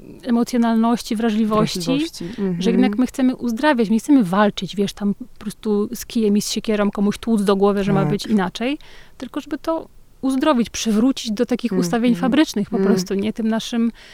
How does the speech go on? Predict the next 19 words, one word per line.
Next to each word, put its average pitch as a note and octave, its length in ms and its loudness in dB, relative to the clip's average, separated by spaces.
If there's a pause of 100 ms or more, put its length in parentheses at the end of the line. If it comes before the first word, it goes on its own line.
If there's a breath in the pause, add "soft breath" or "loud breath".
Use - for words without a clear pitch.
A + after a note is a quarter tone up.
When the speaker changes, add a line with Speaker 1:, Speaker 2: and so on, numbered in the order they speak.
(200 loud breath)
Speaker 1:
defaultowym, A3+ 960 0
y, - 40 -8 (1120)
o-, A#3 120 -8 (340)
defaultową A#3 520 -2
opiekuńczością, A3 800 0
tym, G#3 140 -4
że G#3 100 -4
my G#3+ 100 -2
potrafimy A3 500 -2
się - 140 -6
zająć G#3 520 0
innym. G3 320 0
Tak - 160 -8 (120)
po D4 120 -4
prostu, D4 300 0
no, G3 120 -4
taki G#3+ 240 -8
mamy G#3+ 220 0
wdruk G#3 380 0